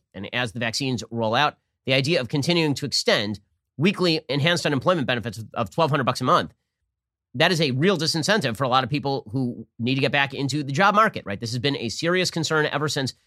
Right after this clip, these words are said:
Congress started passing these covid relief bills. The original two point two trillion dollar stimulus law enacted in March distributed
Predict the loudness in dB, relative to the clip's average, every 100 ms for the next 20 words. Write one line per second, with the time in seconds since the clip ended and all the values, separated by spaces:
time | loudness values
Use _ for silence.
0 | _ _ 2 2 4 -2 -2 0 2 4
1 | 2 0 -2 -2 -4 -2 0 0 -2 -6
2 | -12 _ _ _ _ _ _ _ _ _
3 | 4 4 4 2 0 -4 -2 -2 0 0
4 | 2 2 4 2 2 0 0 0 0 -2
5 | 2 0 0 -2 2 2 0 -8 -4 0
6 | 0 0